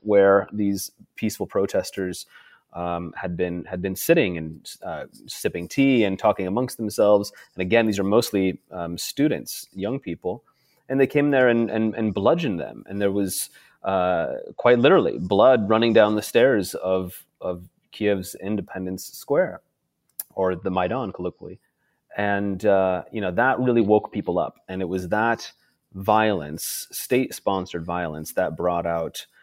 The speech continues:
tens of thousands of people over the, the, the course of the next several days. Um, you know, there were a couple of protests that the Ukrainians, um, you know, believe brought out as many as a million people. And it was,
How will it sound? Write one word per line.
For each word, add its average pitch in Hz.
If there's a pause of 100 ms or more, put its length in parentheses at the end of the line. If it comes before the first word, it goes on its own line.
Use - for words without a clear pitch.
(240)
tens 127
of 101
thousands 87
of -
people 82 (140)
over 85
the, 82 (160)
the, 90
the 82
course 90
of 85
the 85
next -
several 80
days. 113 (460)
Um, 87
you 95
know, 90
there 104
were 101
a -
couple 107
of 95
protests -
that 85
the 87
Ukrainians, 85 (500)
um, 85 (400)
you 98
know, 80
believe 90 (100)
brought 90
out 82
as 87
many 87
as 90
a 92
million 113
people. 82 (100)
And 90
it 120
was, 107